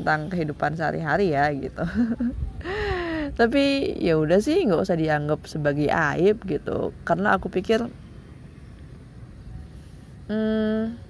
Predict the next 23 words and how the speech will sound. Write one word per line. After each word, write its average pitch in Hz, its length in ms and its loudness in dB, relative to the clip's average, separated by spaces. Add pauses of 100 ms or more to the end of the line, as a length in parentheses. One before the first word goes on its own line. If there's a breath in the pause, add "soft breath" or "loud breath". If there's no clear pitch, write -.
(440)
ada 175 360 2
tingkatannya 160 880 -2
sih 202 160 2
ya, 220 80 2
masalah-masalah 160 920 -4
itu 170 120 -4
ada 165 160 -4
tingkatannya. 151 500 -6
Dan 156 160 -4 (640 loud breath)
aku 165 160 -4
pikir 220 240 2
ini, 226 480 0 (800)
hmm, 170 240 -4
hal-hal 165 400 -2
biasa 139 560 -2
dalam - 320 -4
rumah 151 240 -6
tangga 147 800 -2
gitu. - 480 -8 (480 loud breath)
Ya 143 160 -6
mungkin 160 320 -4
ini 185 160 0
memang 147 640 -4